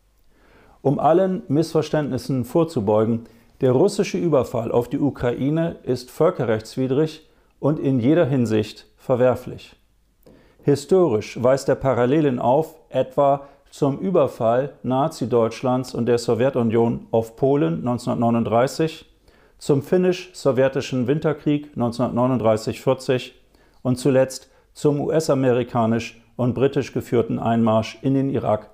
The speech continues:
zweitausenddrei. Jeder getötete oder ermordete Ukrainer, jeder ukrainische Flüchtling,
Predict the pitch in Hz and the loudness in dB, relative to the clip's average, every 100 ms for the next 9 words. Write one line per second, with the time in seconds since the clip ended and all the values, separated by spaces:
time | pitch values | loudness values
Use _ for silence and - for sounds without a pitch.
0 | _ _ _ - 131 113 - 110 120 113 | _ _ _ -4 0 2 2 -2 -2 -4
1 | 104 90 - _ _ _ _ _ _ _ | -4 -6 -14 _ _ _ _ _ _ _
2 | _ _ _ _ _ _ - 110 156 214 | _ _ _ _ _ _ -4 2 4 4
3 | 196 190 - 135 117 - 104 95 - - | 2 0 0 0 0 -2 -4 -4 -6 0
4 | 127 123 117 123 131 151 147 147 135 - | 2 2 2 2 2 2 -2 -2 -2 -2
5 | 135 127 117 120 - _ _ _ _ _ | -2 0 0 -2 -4 _ _ _ _ _
6 | _ - 110 113 196 202 - - 156 147 | _ -8 -2 2 2 2 0 -2 -2 -2
7 | 143 143 - 127 123 - 87 90 | -4 -4 -6 -4 -4 -6 -10 -10